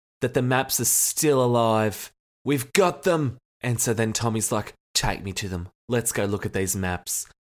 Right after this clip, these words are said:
Oh, so it's all coming down to maps. How thrilling. How thrilling. So we start chapter forty-two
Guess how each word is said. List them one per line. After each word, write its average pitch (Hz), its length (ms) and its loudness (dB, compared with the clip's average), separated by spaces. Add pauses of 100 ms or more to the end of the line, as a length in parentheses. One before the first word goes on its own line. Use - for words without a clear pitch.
(400)
Oh, 226 280 4
so 208 120 0
it's 190 120 0
all 208 100 2
coming 190 300 -2
down 175 220 2
to 151 80 -2
maps. 139 840 -2
How 131 180 -2
thrilling. 104 460 -2 (1160)
How 240 500 2 (360)
thrilling. 165 600 -2 (680)
So 151 160 0
we 147 60 2
start 160 300 0
chapter 165 280 -2
forty-two 113 800 0